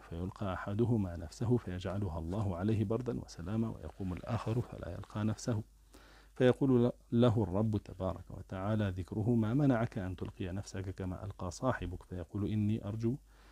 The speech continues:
أن لا تعيدني فيها بعدما أخرجتني، فيقول الرب عز، عز ذكره: لك رجاؤك، فيدخلان الجنة جميعا برحمته. ئەم فەرمودەیەش بە هەمان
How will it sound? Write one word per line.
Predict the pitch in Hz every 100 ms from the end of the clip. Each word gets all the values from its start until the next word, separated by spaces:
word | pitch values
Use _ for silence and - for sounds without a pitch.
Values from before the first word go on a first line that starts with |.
| - - 117
أن | 98
لا | 113
تعيدني | 143 - 110 98 98 90
فيها | - 92 95
بعدما | 90 - 92 92 90
أخرجتني، | - - 104 98 90 90
فيقول | 82 87 - 95 90
الرب | 90 104 98 90 - - -
عز، | 120 101 - - 120 - 120
عز | 127 107 120
ذكره: | 185 113 101 - 107 127 143 - - - - - -
لك | 113 120 110
رجاؤك، | 104 101 110 120 123
فيدخلان | - 104 95 - 104 101
الجنة | 92 92 95 87 95
جميعا | 90 90 85
برحمته. | 107 139 - - - - 80 78 - - - - - - -
ئەم | 139 120
فەرمودەیەش | 104 95 95 95
بە | 87
هەمان | 90 104